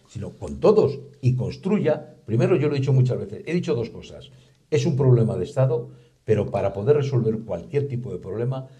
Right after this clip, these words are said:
lo primero que hay que hacer es un diagnóstico acertado.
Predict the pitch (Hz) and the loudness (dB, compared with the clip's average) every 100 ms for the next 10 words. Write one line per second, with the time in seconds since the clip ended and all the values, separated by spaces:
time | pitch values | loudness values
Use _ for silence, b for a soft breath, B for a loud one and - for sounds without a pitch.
0 | B - 104 - 107 131 131 127 - - | B -6 -2 -2 0 0 2 2 0 0
1 | 131 131 - - - 135 131 110 98 113 | 0 0 -2 -10 -2 4 6 6 4 -2
2 | 113 123 - - - - 76 73 69 65 | -2 -6 -6 -8 -10 -12 -10 -8 -8 -10